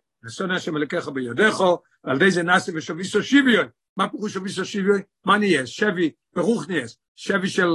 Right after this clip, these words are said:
של גשמיאס, של פרות, של שברים, של גמלים, של אנשים. "ונית לו מיילס הניצוץ האלוקי שיושבוי בדבורים הגשמיים שבגלוסוי, עד אשר יספחך אשיך לנוירא ומרירו למיסקו". לא רק שאנחנו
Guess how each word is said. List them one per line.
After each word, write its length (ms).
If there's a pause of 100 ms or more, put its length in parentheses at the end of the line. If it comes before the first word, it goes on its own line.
של 240
גשמיאס, 600 (160)
של 160
פרות, 460
של 160
שברים, 540
של 180
גמלים, 580 (200)
של 160
אנשים. 520 (400)
"ונית 340
לו 140
מיילס 420
הניצוץ 460
האלוקי 400
שיושבוי 880 (340)
בדבורים 420
הגשמיים 440
שבגלוסוי, 840 (260)
עד 180
אשר 240
יספחך 540
אשיך 320
לנוירא 580 (340)
ומרירו 420
למיסקו". 420 (180)
לא 300
רק 80
שאנחנו 600